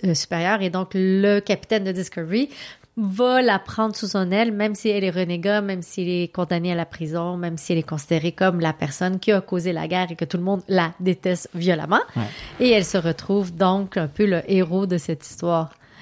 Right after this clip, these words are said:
Speaker 1: Et quand on, en le
Speaker 2: Le héros
Speaker 1: racontant comme
Speaker 2: malgré
Speaker 1: ça,
Speaker 2: elle.
Speaker 1: ouais, en le
Speaker 2: Mhm.
Speaker 1: racontant tout ça, moi, ça me fait que, et je sais qu'il y a beaucoup de fans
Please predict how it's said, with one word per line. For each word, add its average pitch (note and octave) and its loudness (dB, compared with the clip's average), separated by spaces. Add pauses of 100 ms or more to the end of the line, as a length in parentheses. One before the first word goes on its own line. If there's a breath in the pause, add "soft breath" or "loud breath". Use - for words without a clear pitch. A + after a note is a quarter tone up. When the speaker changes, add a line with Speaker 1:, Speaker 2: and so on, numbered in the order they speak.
(240 loud breath)
Speaker 1:
Et - 0
quand A#3+ 2
on, B3 2 (200)
en G3 2
le G3 6
Speaker 2:
Le G3+ 2
héros - 0 (240)
Speaker 1:
racontant A#2+ 0
comme B2+ 2
Speaker 2:
malgré A#2+ -2
Speaker 1:
ça, A#2 -4
Speaker 2:
elle. A2+ -8 (260)
Speaker 1:
ouais, F4 2
en E3 2
le - 2
Speaker 2:
Mhm. - -2
Speaker 1:
racontant B3+ -4
tout - -18
ça, - -4
moi, F#4 0
ça B3 0
me G3 -2
fait F#4+ -2 (120)
que, C4 4 (280)
et G3 4
je F3+ 2
sais - -2
qu'il - -6
y D#3 -2
a - -2
beaucoup G3 -2
de F#3 2
fans G3+ 0